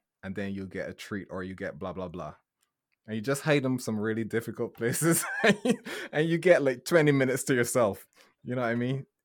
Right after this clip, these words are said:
You don't obviously hide all of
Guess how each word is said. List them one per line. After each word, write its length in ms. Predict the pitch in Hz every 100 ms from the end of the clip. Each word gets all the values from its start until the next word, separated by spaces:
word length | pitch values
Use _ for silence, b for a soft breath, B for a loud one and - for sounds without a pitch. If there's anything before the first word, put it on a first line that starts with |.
| _ _ _
You 100 | 139
don't 280 | 127 165 165
obviously 600 | 151 143 139 135 127 120 _ b b b _
hide 240 | - 127 110
all 300 | 120 113
of 120 | 113